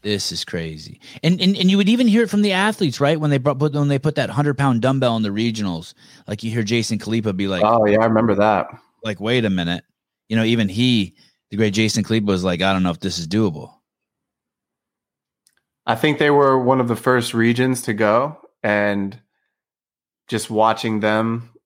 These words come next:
Speaker 2: tackle that dumbbell was, was pretty cool. Having a goal to shoot for, and, um, I think that was my first regional year. Was that twenty twelve?
Speaker 1: S-, uh, b-, I wouldn't bet my life on it, but yeah,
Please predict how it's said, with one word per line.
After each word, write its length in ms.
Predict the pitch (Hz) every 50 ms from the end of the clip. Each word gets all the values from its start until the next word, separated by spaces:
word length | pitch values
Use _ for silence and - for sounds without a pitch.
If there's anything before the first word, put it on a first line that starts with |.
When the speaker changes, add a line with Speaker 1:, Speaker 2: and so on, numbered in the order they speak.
| _ _ _ _ _ _ _ _
Speaker 2:
tackle 340 | - - 110 110 110 - 123
that 200 | 117 107 101 98
dumbbell 380 | 104 107 113 120 113 107 104 101
was, 440 | 101 98 98 95 - - - - _ _ _ _ _ _ _ _ _ _ _ _ _ _ _
was 160 | - 113 104 -
pretty 240 | - - 107 104
cool. 300 | 98 - 107 101 92 87 - _ _ _ _ _ _ _ _ _ _ _ _ _ _ _ _ _ _ _ _ _ _ _ _ _ _
Having 240 | - 131 120 110 113
a 60 | 113
goal 220 | 104 110 113 113 113
to 60 | 107
shoot 240 | - - 120 113 107
for, 440 | - - 110 110 110 110 110 107
and, 320 | 101 98 95 95 95 117 - _ _ _ _ _ _ -
um, 360 | 101 98 98 95 95 92 85
I 80 | 65 101
think 180 | - - 156
that 60 | 165 165
was 100 | 165 160
my 120 | 156 147
first 260 | - 156 151 147 -
regional 300 | 147 143 135 139 135 135
year. 180 | 143 139 117 107
Was 100 | 110 -
that 140 | 104 - -
twenty 200 | - 120 110 101
twelve? 360 | - 113 113 131 143 151 - - _ _ _ _ _ _ _ _ _ _ _ _ _ _ _ _ _ _ _ _ _ _ _ _ _ _ _ _ _ _ _ _ _ _ _ _ _ _ _ _ _ _ -
Speaker 1:
S-, 260 | - - - - - - - -
uh, 200 | 120 123 117 117
b-, 160 | 92 - 85 - - - - - _ _ -
I 40 | -
wouldn't 260 | 131 139 139 135 117
bet 140 | 123 117 104
my 100 | 107 101
life 280 | 98 104 110 110 - -
on 120 | 98 90
it, 80 | 90 82
but 120 | 90 90
yeah, 220 | 90 95 90 85